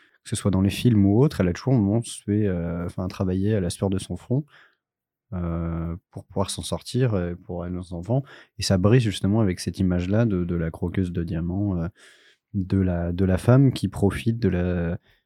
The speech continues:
qui, euh, objectifiée par la structure patriarcale, profite de ses charmes pour, puis forcément toute l'image, euh,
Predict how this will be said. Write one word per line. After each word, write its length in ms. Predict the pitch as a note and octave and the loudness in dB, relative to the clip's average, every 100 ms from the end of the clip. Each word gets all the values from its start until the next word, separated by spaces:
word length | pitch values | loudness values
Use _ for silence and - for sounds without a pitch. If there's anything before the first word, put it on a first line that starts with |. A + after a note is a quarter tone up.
| _ - | _ -12
qui, 280 | - A#2 G#2+ | 2 6 6
euh, 60 | F#2 | 6
objectifiée 600 | G#2+ G#2 G#2+ A2+ - A#2 | 4 4 2 2 2 4
par 100 | G2 | 4
la 60 | |
structure 420 | F#2 - G2 - - | 2 0 -2 0 -2
patriarcale, 560 | F#2 - F2 - A2 | -2 -2 -2 0 0
profite 340 | A2+ F#2+ - F#2 | 0 -6 -4 -2
de 120 | F2+ | -2
ses 160 | - F2+ | -4 -4
charmes 420 | - G2 G#2 F#2 | -2 0 2 0
pour, 260 | - F2+ G2+ - | -2 -6 -6 -10
puis 120 | - | -10
forcément 460 | - F2 F#2 F#2+ F#2 | -6 -4 -2 0 -2
toute 240 | - - | -4 -6
l'image, 440 | F#2 F2 F2+ F2+ F2 | -2 2 4 2 2
euh, 160 | D#2+ | -4